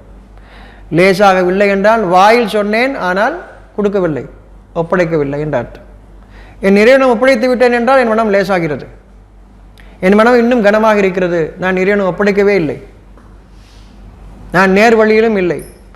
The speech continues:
ஏன் ஒப்படைக்கவில்லை? எனக்கு சுற்றுப்பாதை எனக்கு தெரியும், ஆடி போயிருக்கேன், எனக்கு தெரியும் நினைச்சிட்டு இருக்கேன், அதனால ஒப்படைக்கல, சும்மா வாயால சொல்லிட்டு இருக்கேன்.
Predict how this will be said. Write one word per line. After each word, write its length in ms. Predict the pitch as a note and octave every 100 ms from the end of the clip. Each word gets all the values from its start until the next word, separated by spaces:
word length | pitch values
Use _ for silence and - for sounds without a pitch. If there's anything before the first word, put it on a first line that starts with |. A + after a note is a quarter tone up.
| - - -
ஏன் 240 | G3+ C4 B3+
ஒப்படைக்கவில்லை? 520 | A3+ A#3+ A3+ A3+ B3
எனக்கு 240 | A3+ G#3
சுற்றுப்பாதை 380 | A3 A#3 A3+ A3+
எனக்கு 200 | G3+ F3+
தெரியும், 380 | F#3 G3 G3 D3+ - - - - -
ஆடி 200 | F#3+ G3+
போயிருக்கேன், 440 | F#3 G#3 G3 F3 E3+
எனக்கு 200 | D#3 D3+
தெரியும் 220 | F3+ F3+
நினைச்சிட்டு 280 | D#3 D#3 C#3+
இருக்கேன், 200 | D3 E3
அதனால 240 | G3 G3+
ஒப்படைக்கல, 360 | E3+ E3+ D3 - - - -
சும்மா 240 | G3+ G#3
வாயால 280 | F3+ F#3 F3
சொல்லிட்டு 300 | D3+ C#3 B2
இருக்கேன். 160 | -